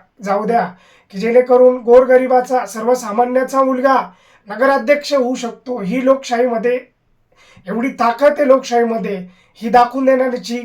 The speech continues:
खऱ्या अर्थाने वेळ आलेली आहे आणि यावेळेचे तुम्ही सर्वजण माझ्या सोबत राहून साक्षीदार व्हा, अशीच मी तुम्हाला कळकळीची विनंती करेन. माझी निशाणी नारळ आहे आणि नारळ म्हणजे ही एक देणगीचे मला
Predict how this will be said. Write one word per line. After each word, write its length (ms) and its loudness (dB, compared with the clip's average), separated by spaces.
खऱ्या 240 -6
अर्थाने 300 -6
वेळ 220 6
आलेली 440 -2
आहे 300 -8
आणि 200 -6
यावेळेचे 520 0
तुम्ही 240 -6
सर्वजण 440 0
माझ्या 400 0
सोबत 400 0
राहून 280 -2
साक्षीदार 640 0
व्हा, 200 6
अशीच 260 -8
मी 100 -6
तुम्हाला 300 0
कळकळीची 580 -4
विनंती 380 -6
करेन. 380 -4
माझी 300 -6
निशाणी 420 -4
नारळ 360 2
आहे 300 4
आणि 340 -8
नारळ 320 2
म्हणजे 320 -2
ही 180 -4
एक 180 -6
देणगीचे 560 -2
मला 400 2